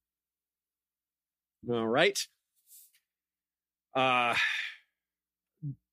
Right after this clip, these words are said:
good, uh, a couple of thoughts here. Pycelle's mind, very organized. Tyrion notes that, uh, while he's s-,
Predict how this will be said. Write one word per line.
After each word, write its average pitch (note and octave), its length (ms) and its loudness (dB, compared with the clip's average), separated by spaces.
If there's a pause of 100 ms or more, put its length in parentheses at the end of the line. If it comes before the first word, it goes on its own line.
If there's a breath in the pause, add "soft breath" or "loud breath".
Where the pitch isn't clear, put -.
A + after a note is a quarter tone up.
(720)
good, D#3+ 260 4
uh, D#3 300 6
a C3 40 -4
couple E3 200 2
of C#3+ 80 0
thoughts D#3 260 4
here. E3 280 2 (160)
Pycelle's F#3+ 540 4
mind, C3+ 560 2 (320)
very D4+ 140 4
organized. F3 540 4
Tyrion E3+ 300 4
notes D3 320 2
that, C3 300 2
uh, A#2+ 240 4 (500)
while C3+ 260 4
he's C3 460 0
s-, - 200 -6